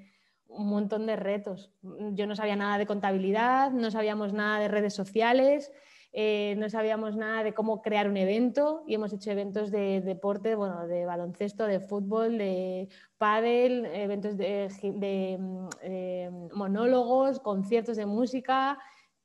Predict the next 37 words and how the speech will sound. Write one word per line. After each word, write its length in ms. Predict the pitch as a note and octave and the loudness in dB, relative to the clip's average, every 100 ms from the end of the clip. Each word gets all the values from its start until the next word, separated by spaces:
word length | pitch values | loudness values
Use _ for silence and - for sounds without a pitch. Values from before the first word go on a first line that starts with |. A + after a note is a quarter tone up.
| _ | _
Pff, 340 | - - - A3+ | -18 -16 -12 -8
y 180 | F3 G3 | -6 -4
<laughs> 1040 | A3 - B3+ D4+ D4 C4+ G4+ A#4+ A#4 - B3+ | -2 2 4 6 4 4 2 6 6 6 4
y 40 | B3 | 4
no, 120 | B3 | 6
yo 200 | A#3+ A#3+ | 4 4
no 80 | A#3+ | 6
tengo 180 | C4 | 6
ni 120 | D4 C4 | 6 6
idea 300 | A#3+ C#4 B3+ | 6 6 6
de 120 | A#3 | 4
cómo 180 | B3 B3 | 4 4
montar 240 | A#3+ B3 | 4 4
un 80 | A#3+ | 4
evento. 220 | A#3+ B3 | 4 4
Ahora 200 | C4 D4 | 4 6
ya 140 | D#4 | 6
sí, 240 | C4+ E4+ D4 | 6 4 4
ahora 160 | A#3 B3 | 4 4
ya 140 | C4 | 6
te 80 | C#4 | 6
puedo, 180 | C#4 B3 | 6 8
he, 200 | C4+ C4 | 8 8
he 120 | B3+ | 6
montado 280 | C4+ C#4+ C#4 | 4 4 4
como 160 | D4 | 4
unos 180 | C4+ A#3 | 4 6
veinte, 300 | C#4 D4+ C#4+ | 6 6 4
ahora 160 | A#3 B3+ | 4 6
ya 100 | B3+ | 4
sí 100 | B3+ | 2
te 80 | D4 | 0
puedo, 260 | B3 A3 | 0 0
pero 320 | - G#3+ G3+ G3 | 0 2 2 2
en 140 | G3 | -2
ese 160 | F#3+ G3+ | -4 -4
momento 560 | G#3 G#3 A#3+ C#4 D4 | -4 -2 0 0 -2